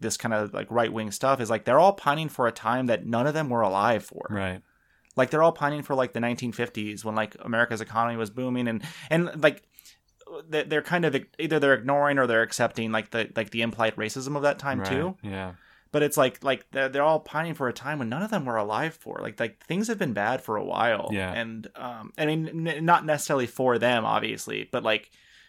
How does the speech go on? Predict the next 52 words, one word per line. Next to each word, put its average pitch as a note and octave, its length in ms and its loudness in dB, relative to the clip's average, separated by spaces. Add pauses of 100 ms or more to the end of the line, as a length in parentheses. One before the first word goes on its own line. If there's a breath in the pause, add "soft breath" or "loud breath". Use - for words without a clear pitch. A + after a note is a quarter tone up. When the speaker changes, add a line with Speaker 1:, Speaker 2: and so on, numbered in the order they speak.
(160 soft breath)
Speaker 1:
like, A#2 240 0 (400)
you D3 100 -4
know, C3+ 100 4
I C3 80 4
mean, C3 120 -2
like, B2 160 0
they C#3 100 2
want C#3 240 2
things C3+ 160 -4
to - 80 -14
go A#2 100 0
back A#2+ 280 0
to - 60 -14
the A#2+ 100 -2
way A2+ 140 2
they A2 100 0
were A2+ 260 -2
way A2+ 160 -2
back G#2+ 240 -2
when. B2+ 300 0
It's G#2+ 160 -8
like, G#2+ 100 -4
that's A#2 220 -4
never A#2 200 -4
gonna G#2 200 -8
happen. A#2 580 -6 (220)
Speaker 2:
Yeah. F#2 220 -8 (120)
Speaker 1:
And C#3 220 0
for, F#3+ 80 6
again, F3+ 580 2
it's, D#3 240 -2 (100)
I E3 40 -2
mean, E3 120 4
like, C#3+ 200 0 (420 loud breath)
e-, C#3+ 60 -4 (120)
economically, C#3+ 600 2
I - 20 6
wish A2 240 0
it F2 80 -8
would, G2 220 -4
but, A2+ 80 0
like, G#2+ 160 0
as - 160 -8
far B2+ 180 4
as, A#2+ 100 0
like, G#2 220 -2
society A#2+ 500 0
goes, G2+ 220 0
that's G#2 140 -8
a G#2+ 40 -16
good - 220 -6
thing. - 240 -16